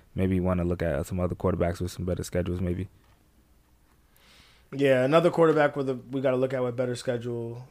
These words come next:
Speaker 2: uh, instead, as opposed to this guy is Jared Goff, man. We told you guys not to play him. I hope you didn't. Um, but eleven of eighteen, a hundred and seventy-three, eighteen pass attempts. That's crazy. Hundred seventy-three yards, one interception. Um, you know, let's not play,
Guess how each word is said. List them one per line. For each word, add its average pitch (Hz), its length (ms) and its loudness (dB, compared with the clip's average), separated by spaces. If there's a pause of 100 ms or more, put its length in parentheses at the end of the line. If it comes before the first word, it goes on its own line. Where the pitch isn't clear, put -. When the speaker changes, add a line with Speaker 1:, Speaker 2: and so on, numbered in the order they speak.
(180)
Speaker 2:
uh, 113 280 -12
instead, 117 280 -8
as 117 80 -8
opposed 123 300 -4
to 123 60 -8
this 123 160 -6
guy 113 220 -6
is 113 100 -8
Jared 110 300 -6
Goff, - 340 -12
man. 92 260 -16 (240)
We 113 80 -12
told 143 240 -2
you 139 60 -4
guys 127 240 0
not 120 100 -6
to 117 60 -14
play 139 220 -2
him. 127 120 -4
I 117 40 -8
hope 127 200 -4
you 120 60 -12
didn't. 131 360 -4 (640)
Um, 107 360 -8
but 110 160 -8
eleven 131 260 0
of 127 140 -4
eighteen, 127 400 -6
a 117 60 -8
hundred 131 200 -4
and 123 140 -8
seventy-three, 123 580 -8
eighteen 175 400 -2
pass 120 240 -8
attempts. 117 240 -16
That's 123 160 -10
crazy. 113 340 -10 (380)
Hundred 139 320 -2
seventy-three 127 460 -2
yards, 117 500 -6 (100)
one 135 200 -2
interception. 117 640 -6 (720)
Um, 110 340 -12 (800)
you 127 140 -8
know, 110 180 -10 (240)
let's 127 240 -8
not 117 200 -8
play, 110 180 -8